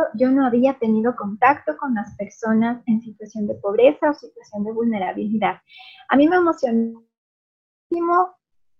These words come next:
logístico, o sea, yo estaba feliz con armar la funda de la harina, del fideo y el atún,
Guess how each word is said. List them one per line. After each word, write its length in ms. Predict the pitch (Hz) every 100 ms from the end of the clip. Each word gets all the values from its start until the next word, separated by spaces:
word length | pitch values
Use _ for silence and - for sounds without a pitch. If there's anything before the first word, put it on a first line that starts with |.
| _ _ _ _ -
logístico, 520 | - 294 - 214 -
o 60 | 165
sea, 120 | 247
yo 120 | 262
estaba 320 | 269 320 349 349
feliz 320 | 240 247 247
con 160 | 339 269
armar 280 | 226 220
la 200 | 262 262
funda 500 | - 247 254 262 262 247
de 120 | 220
la 140 | 214 196
harina, 540 | 208 220 247 262 262
del 260 | 247 220 -
fideo 500 | 220 214 214 220 254
y 160 | 240
el 80 | 226
atún, 400 | 202 - 262 302